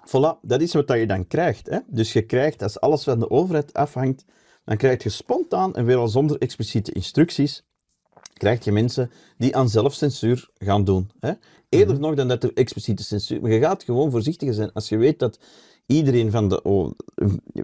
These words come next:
Speaker 1: van, van de overheid afhangt, hè, dan gaat men veel voorzichtiger zijn in hun uitlatingen,
Speaker 2: Mhm.
Speaker 1: hè. En, en dat is, dat is een van, van de zoveel, ja, onvoorziene of, of perverse effecten, hè, van zo'n, eh,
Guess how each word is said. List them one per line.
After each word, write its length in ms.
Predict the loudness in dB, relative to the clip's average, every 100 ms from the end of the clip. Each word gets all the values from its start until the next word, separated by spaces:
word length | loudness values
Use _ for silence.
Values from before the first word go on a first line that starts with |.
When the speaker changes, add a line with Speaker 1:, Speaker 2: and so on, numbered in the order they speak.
| -10 -20 _ _
Speaker 1:
van, 120 | -8 -4
van 220 | -2 -2
de 80 | 0
overheid 400 | 0 2 -2 0
afhangt, 380 | 0 0 -2
hè, 120 | -2 -2
dan 160 | -2
gaat 240 | 0 0 0
men 140 | -4
veel 180 | 2 2
voorzichtiger 440 | 2 -4 -8 -4
zijn 200 | 0 2
in 80 | 2
hun 120 | 0 0
uitlatingen, 720 | 0 0 -2 -6 -8 -14 -8
Speaker 2:
Mhm. 240 | 0 2 4
Speaker 1:
hè. 80 | 0 -4 _ _ _ _ _ _
En, 180 | -2 0
en 140 | 2
dat 140 | 2 0
is, 80 |
dat 240 | 0 0 0
is 160 | -4 0
een 220 | 0 2
van, 260 | 0 0
van 140 | -2 -2
de 80 | 0
zoveel, 640 | 0 0 2 0 2 -2
ja, 300 | 0 0 0 -6 _ _ _ _ _ -2
onvoorziene 800 | 2 2 2 0 2 2 2 0
of, 180 | -4 -8
of 120 | -6
perverse 460 | -2 2 0 0 -6
effecten, 460 | -2 -2 -2 -6 0
hè, 140 | 0 -2 _ _ _ _
van 480 | -8 0 2 2 -2
zo'n, 460 | -2 2 2 2 -2
eh, 340 | 0 0 2